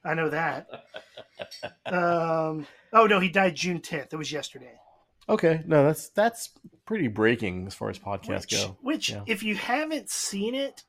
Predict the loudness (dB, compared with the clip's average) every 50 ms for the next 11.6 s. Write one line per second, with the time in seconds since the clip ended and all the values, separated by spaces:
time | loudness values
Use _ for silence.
0 | _ _ 0 2 2 4 4 2 2 2 -2 -4 -4 -4 -4 -4 -4 -4 -4 -4
1 | -4 -2 -2 -2 -2 -4 -4 -4 -4 -6 -8 -10 _ _ _ _ _ -12 -10 -8
2 | -8 -6 -4 -4 -4 -2 -2 -2 -2 -2 -2 -2 -2 -2 -2 -6 -10 -10 -10 -12
3 | -16 -18 _ _ _ _ _ _ _ _ _ 0 2 2 2 2 0 -2 -4 -6
4 | -8 -8 -8 -8 -8 -8 -10 -12 -12 -12 -12 -14 -18 _ _ _ _ _ _ _
5 | _ _ -14 -12 -4 -2 -2 -2 -2 -2 -4 -4 -4 -4 -6 -10 -16 _ -20 -20
6 | _ _ _ _ _ -20 -16 -4 0 2 2 2 0 -2 -6 -10 -8 -6 -2 0
7 | 0 2 0 0 0 -2 -2 -4 -4 -6 -10 _ _ _ _ -8 -6 -4 -4 -4
8 | -4 -4 -4 -4 -4 -4 -4 -4 -4 -4 -2 -2 -4 -4 -6 -6 -10 -8 -4 -2
9 | -2 -2 -4 -4 -4 -4 -2 -2 -4 -4 -4 -2 0 0 0 0 -2 -6 -8 -8
10 | -6 -4 -4 -4 -4 -4 -4 -6 -6 -8 -12 -12 _ -8 -8 -8 -8 -8 -10 -10
11 | -10 -10 -12 -14 -16 -18 -20 -20 -20 -20 -20 -20